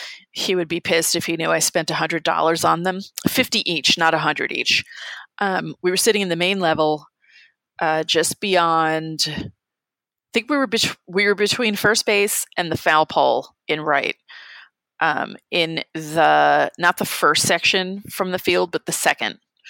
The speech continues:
So they were pretty good seats. And, you know, I wanted to do this for him because he's the one who got me into baseball, and I thought it would be a nice birthday present.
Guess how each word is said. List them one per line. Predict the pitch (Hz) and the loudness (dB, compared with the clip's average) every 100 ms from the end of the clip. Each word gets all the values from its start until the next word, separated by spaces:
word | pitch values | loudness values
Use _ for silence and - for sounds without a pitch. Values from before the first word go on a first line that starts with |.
| - - - | -18 -18 -6
So | - 185 - | 2 4 4
they | 220 | 0
were | 233 | 0
pretty | 240 277 339 | 0 2 2
good | - 143 | 2 0
seats. | - - 139 - - - - - - - _ _ _ | 0 -2 -2 -2 -2 -2 -4 -20 -20 -20 _ _ _
And, | 160 170 165 165 160 165 160 - - _ _ _ _ _ _ _ _ _ _ _ | 0 2 2 0 -2 -8 -4 -4 -4 _ _ _ _ _ _ _ _ _ _ _
you | 254 | 0
know, | 240 | 2
I | - | 2
wanted | 214 240 254 240 | 2 2 0 2
to | 175 | 0
do | - 247 | 0 0
this | 320 185 | 2 0
for | - 156 | 0 -2
him | 165 147 147 | 0 0 -2
because | 156 - - 147 151 - - - - _ | -8 -4 2 4 2 0 -8 -12 -20 _
he's | - - 190 202 | -12 -2 -2 -2
the | 220 | -4
one | 190 190 | -4 -2
who | 180 | 0
got | 165 165 | 2 0
me | - 160 | 0 -4
into | 156 151 | -2 -4
baseball, | - 135 - - 131 151 220 - | -2 -2 -2 0 2 4 4 2
and | - 165 160 156 160 - - - - _ _ _ _ _ _ _ _ _ _ _ _ _ _ | 2 2 2 -2 -4 -6 -8 -20 -20 _ _ _ _ _ _ _ _ _ _ _ _ _ _
I | 185 | -6
thought | 185 180 175 | 2 4 4
it | |
would | - 175 | 2 2
be | 170 | 0
a | |
nice | 170 160 165 - | 0 0 -2 -2
birthday | - 302 - 185 | -2 -2 0 -2
present. | - - 156 - | -2 -2 -2 -4